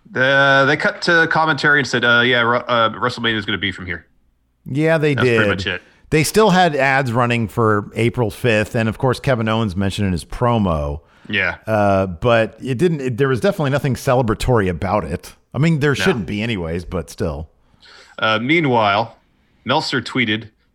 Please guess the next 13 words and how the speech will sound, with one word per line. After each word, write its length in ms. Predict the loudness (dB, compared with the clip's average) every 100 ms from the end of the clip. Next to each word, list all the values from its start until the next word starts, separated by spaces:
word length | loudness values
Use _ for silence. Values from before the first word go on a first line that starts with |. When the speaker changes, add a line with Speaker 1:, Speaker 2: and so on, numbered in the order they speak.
| -10
Speaker 1:
uh, 220 | -6 -4
shortly 280 | -4 -4 -2
before 220 | -4 -2 -2
we 100 | -2
started 440 | -2 -2 0 -2
that 40 |
this 180 | -4 -4
week's 220 | -4 -4 -4
N 100 | -6
X 140 | -6
T 200 | -4 -2
will 120 | -2
feature 580 | -2 -2 0 0 0 -2